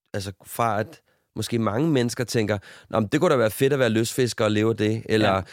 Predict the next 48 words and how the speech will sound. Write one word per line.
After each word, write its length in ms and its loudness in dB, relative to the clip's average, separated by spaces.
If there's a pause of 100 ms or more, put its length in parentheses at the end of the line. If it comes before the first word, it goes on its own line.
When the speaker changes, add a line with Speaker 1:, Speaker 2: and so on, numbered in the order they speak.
(220)
Speaker 1:
"Det 80 2
kunne 100 4
da 60 2
være 160 2
fedt 380 0
at 280 2
få 100 -2
lov 180 2
til 120 -4
at 60 0
lave 180 2
keramik 400 0
nede 120 0
i 40 -4
kælderen 480 -2
Speaker 2:
Ja. 120 -2 (100)
Speaker 1:
og 140 2
leve 240 4
af 80 -2
det." 180 0 (180)
Altså, 160 -4
hvad 220 2
er 40 2
det 120 -2
ligesom, 300 -4 (200)
der 60 0 (120)
gør, 380 4
at 180 -4
du 160 -2
faktisk 420 -4
beslutter 400 -2
dig 100 -6
for, 120 -2
at 120 -2
det 120 0
der 80 0
var 140 -2
en 120 -2
mega 160 2
god 220 -2
idé, 40 -2
det, 320 -8
det 80 -2
der, 80 -2
det, 100 -2
jeg 100 -2
skal 140 -6
lave? 220 -2